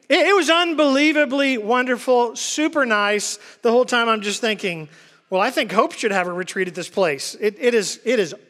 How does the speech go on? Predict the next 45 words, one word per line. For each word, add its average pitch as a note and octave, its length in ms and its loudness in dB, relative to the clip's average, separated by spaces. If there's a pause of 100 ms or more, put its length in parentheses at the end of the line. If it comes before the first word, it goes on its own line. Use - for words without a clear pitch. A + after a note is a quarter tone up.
(140)
awesome. E3+ 1000 -4 (280)
But A3 120 -4
thank D4+ 240 -2
you, B3+ 80 -2
church, C4 280 0
for A#3 140 -2
allowing A3 320 2
us A3 180 -2
to G#3 80 -10
go G#3 180 2
and G3+ 60 -4
do G#3 140 0
that. G3+ 220 0
We A3 100 0
had G3+ 100 2
a F#3+ 60 -4
great F#3+ 220 -2
weekend, G3 580 -4 (380)
and F#3+ 100 -4
I'm F#3 80 -4
so G#3 180 -2
thankful G3 400 -6
for F3 140 -12
Jared F3 400 -4
filling F3 300 -4
in E3+ 100 -6
last E3 280 -4
Sunday. E3 280 -6
I D#3 60 -4
heard F3 100 -2
it E3 40 -6
was D3 120 -10
an C#3+ 60 -12
awesome D#3 340 -8
day. D#3+ 140 -4
I D#3+ 80 0
listened F3+ 260 -4
to D3+ 60 -8
his C#3 80 -8
sermon F#3 280 -8
this D3 140 -12
week. D3 180 -8
It F3+ 40 -8
was C#3 120 -14
awesome. D3+ 540 -10